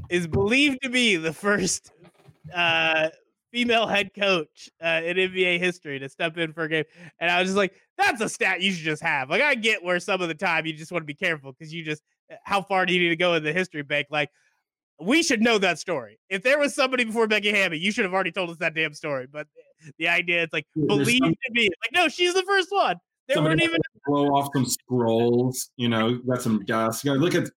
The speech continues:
Speaker 2: you know, in the fifties, there might have been a female coach. There was a lot of, you know.
Speaker 1: And I've seen that, like, uh, I, one of the ones locally in Lawrence, like, I think it was a,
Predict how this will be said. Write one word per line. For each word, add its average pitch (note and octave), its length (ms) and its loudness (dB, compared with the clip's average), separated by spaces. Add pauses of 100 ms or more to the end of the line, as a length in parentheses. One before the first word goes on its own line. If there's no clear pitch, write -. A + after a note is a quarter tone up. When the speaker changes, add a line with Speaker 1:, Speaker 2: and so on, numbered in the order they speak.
Speaker 2:
you A#2+ 320 2
know, G#2+ 180 0 (100)
in G3+ 100 2
the G3 60 2
fifties, B3 520 2
there F#3 100 2
might G#3 180 2
have G3+ 60 2
been G3+ 120 2
a - 80 -2
female D#3 400 2
coach. D#3+ 400 0
There D#3+ 160 0
was D3 140 2
a D3+ 60 -2
lot C#3+ 280 2
of, C3 280 2
you C#3 140 -2
know. A#2 220 -2 (440)
Speaker 1:
And E4 100 2
I've E4+ 120 0
seen E4 200 2
that, C#4 200 0
like, A3 240 0 (120)
uh, F#3+ 280 -6 (440)
I, E3 220 -10 (120)
one F#3 240 2
of F#3 60 2
the E3+ 100 2
ones E3 380 2
locally E3 340 0
in D3+ 120 2
Lawrence, D3 380 0
like, D3 140 -2
I C#3 60 -2
think D3 160 -4
it D3 40 2
was C3+ 160 -2
a, C3 580 2